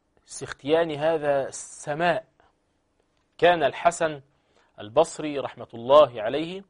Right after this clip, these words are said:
يلقبه ويقول: "أيوب هو فتى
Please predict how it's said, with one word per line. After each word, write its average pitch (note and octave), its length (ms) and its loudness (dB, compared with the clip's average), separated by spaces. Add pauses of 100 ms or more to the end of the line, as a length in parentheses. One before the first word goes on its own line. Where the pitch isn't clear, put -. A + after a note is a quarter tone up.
(420)
يلقبه B2+ 480 -2
ويقول: E3 540 -4 (600)
"أيوب E3 640 2 (320)
هو D3 400 6 (260)
فتى E3 600 0